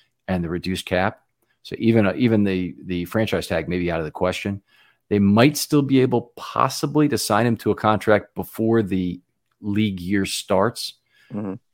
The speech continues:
Speaker 1: Um, I don't think Madubuike is gonna be incented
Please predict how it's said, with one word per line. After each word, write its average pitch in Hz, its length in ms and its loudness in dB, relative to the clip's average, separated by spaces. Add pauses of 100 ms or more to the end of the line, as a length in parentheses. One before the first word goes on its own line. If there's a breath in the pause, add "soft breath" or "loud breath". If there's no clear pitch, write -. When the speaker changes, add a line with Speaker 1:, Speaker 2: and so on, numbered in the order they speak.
(100)
Speaker 1:
Um, 92 380 0 (140)
I 101 100 -2
don't 113 360 0
think 110 220 -2
Madubuike 101 480 -4
is 98 160 -2
gonna 98 160 -2
be 87 160 -6
incented 95 760 -4